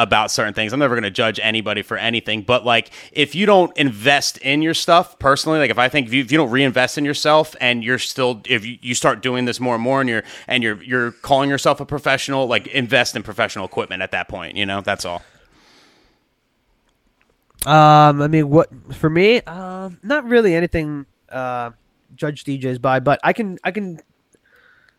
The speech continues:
Speaker 2: I, I can tell you, as far as mobile D Jing goes, I can tell, like, the level that you're at just based on your lighting. <laughs> It's so funny, 'cause, like, if I see the
Speaker 1: True.
Speaker 2: polka dots and
Speaker 1: If
Speaker 2: I
Speaker 1: it's
Speaker 2: see
Speaker 1: in
Speaker 2: the
Speaker 1: auto
Speaker 2: polka
Speaker 1: mode.
Speaker 2: dots,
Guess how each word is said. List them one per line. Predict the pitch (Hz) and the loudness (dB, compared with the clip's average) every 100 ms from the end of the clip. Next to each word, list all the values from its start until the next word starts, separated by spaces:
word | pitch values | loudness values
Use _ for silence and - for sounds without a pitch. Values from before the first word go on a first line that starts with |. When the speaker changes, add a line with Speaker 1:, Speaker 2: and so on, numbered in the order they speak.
| _ _ _ _ - | _ _ _ _ 0
Speaker 2:
I, | 185 202 | 4 4
I | 202 | 4
can | 233 | 0
tell | - 233 | 0 0
you, | 214 170 | 0 -2
as | 175 165 | -4 -2
far | 220 | -2
as | 214 | 0
mobile | 165 170 185 | 0 0 0
D | 175 190 | -2 -4
Jing | 190 185 | -4 -4
goes, | 180 185 165 | 0 2 2
I | |
can | 156 156 | 0 -4
tell, | - 165 165 | 0 4 4
like, | 156 139 | 2 -2
the | 139 | -6
level | 131 135 139 | -4 -4 -4
that | 143 120 | -4 -4
you're | 131 | -2
at | 135 139 | -2 -4
just | 139 - | -8 -4
based | 151 - | -4 -2
on | 143 | -6
your | 120 | -8
lighting. | 107 117 120 104 113 | -8 -8 -8 -10 -4
<laughs> | - - 175 - | -4 -4 -6 -2
It's | 156 | -2
so | - 151 | 0 0
funny, | - 135 127 | 0 -4 -4
'cause, | 131 | -4
like, | 131 131 | -2 -2
if | 139 | 0
I | 151 | 0
see | 143 | 2
the | 104 | 2
Speaker 1:
True. | 95 | 4
Speaker 2:
polka | 151 147 147 | 4 2 0
dots | 147 135 135 | 2 4 4
and | |
Speaker 1:
If | 131 | 2
Speaker 2:
I | |
Speaker 1:
it's | 151 | 4
Speaker 2:
see | 160 | 6
Speaker 1:
in | |
Speaker 2:
the | 147 | 8
Speaker 1:
auto | 151 160 | 8 6
Speaker 2:
polka | 165 | 6
Speaker 1:
mode. | 165 170 | 6 6
Speaker 2:
dots, | - | 0